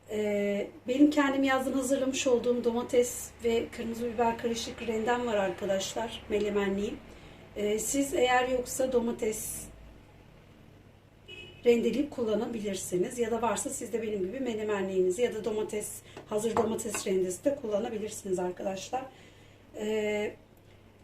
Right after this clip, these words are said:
bir yemek kaşığı salçam var. Bir su bardağı su kullanacağım.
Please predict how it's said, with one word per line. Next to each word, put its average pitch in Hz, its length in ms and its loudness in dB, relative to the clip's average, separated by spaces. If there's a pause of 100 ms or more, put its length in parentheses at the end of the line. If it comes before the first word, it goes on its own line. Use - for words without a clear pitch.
(100)
bir 285 140 4
yemek 285 380 6
kaşığı 226 360 2
salçam 285 600 6
var. 285 420 2 (540)
Bir 240 60 -6
su - 200 0
bardağı 202 420 4
su - 180 -6
kullanacağım. 277 680 4